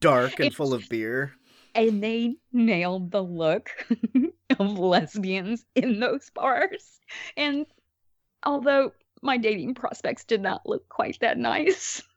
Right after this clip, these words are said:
Speaker 2: <laughs> most of them, and yes, <laughs> yeah, they have some quite interesting, uh,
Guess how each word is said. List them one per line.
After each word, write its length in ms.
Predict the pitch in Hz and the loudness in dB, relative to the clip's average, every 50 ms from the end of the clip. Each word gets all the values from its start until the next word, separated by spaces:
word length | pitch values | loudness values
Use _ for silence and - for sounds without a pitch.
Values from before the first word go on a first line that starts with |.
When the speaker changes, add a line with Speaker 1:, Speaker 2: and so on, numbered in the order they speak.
| - - | -8 -4
Speaker 2:
<laughs> 140 | - 381 - - 240 - 392 - 226 233 _ - 330 - | -4 -2 -2 -2 -2 -2 -2 -4 -6 -6 _ 0 0 2
most 380 | 196 208 208 - - - - | 2 2 2 2 0 0 0
of 100 | 262 262 | 0 0
them, 280 | 240 254 262 269 302 320 - - - - - 392 - | 0 0 -4 -4 -6 -10 -14 -16 -18 -18 -14 -8 -4
and 380 | 269 277 277 269 262 269 262 - _ - | -2 0 0 2 0 0 0 -2 _ -8
yes, 400 | 208 - - - - - - - - 285 - - | -8 -6 -6 -8 -10 -14 -8 -4 -2 -2 2 4
<laughs> 200 | 320 254 196 - - _ - - - 107 - _ _ - | 4 4 4 2 -4 _ -20 -20 -20 -20 -20 _ _ -8
yeah, 180 | 190 165 - - - - | -6 -4 -4 -6 -4 0
they 140 | - 208 214 | 0 2 2
have 220 | 214 202 190 180 - | 2 2 0 0 -2
some 320 | - - 175 165 165 170 - - - - - - - - - - - - - - - - - - - - - - - - | -4 -4 -4 -2 -4 -4 -6 -8 -10 -10 -10 -12 -12 -14 -14 -16 -16 -16 -18 -18 -18 -20 -20 -20 -20 -20 -20 -20 -20 -12
quite 340 | - - 202 175 175 170 - _ _ _ _ _ _ _ _ _ _ _ _ _ _ _ _ _ _ - | -6 -2 -2 0 -2 -2 -6 _ _ _ _ _ _ _ _ _ _ _ _ _ _ _ _ _ _ -2
interesting, 720 | - 233 233 226 - 233 196 190 190 - - 180 165 165 160 | 2 2 2 4 4 2 2 2 0 -2 -2 -2 -2 0 0
uh, 320 | 151 131 127 - - 175 | 0 0 0 0 -2 -4